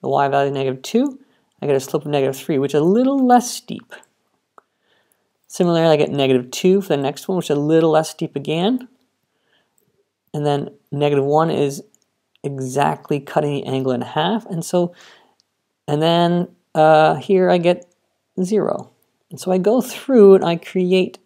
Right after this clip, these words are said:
this particular graph. So at negative two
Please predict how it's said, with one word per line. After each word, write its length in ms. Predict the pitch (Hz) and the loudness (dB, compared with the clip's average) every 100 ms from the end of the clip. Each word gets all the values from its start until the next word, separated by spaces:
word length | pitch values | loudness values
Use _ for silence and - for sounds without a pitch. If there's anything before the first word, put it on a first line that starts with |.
| _ | _
this 260 | 151 160 | -10 -10
particular 840 | - - 147 - - - 151 143 147 | -10 -16 -8 -8 -6 -6 -2 -2 -2
graph. 380 | 165 143 - - | -2 -2 -2 -6
So 220 | - - | -8 -8
at 140 | - | -10
negative 400 | 143 151 135 127 - _ | -8 -4 -2 -4 -10 _
two 360 | - 196 196 | 0 4 4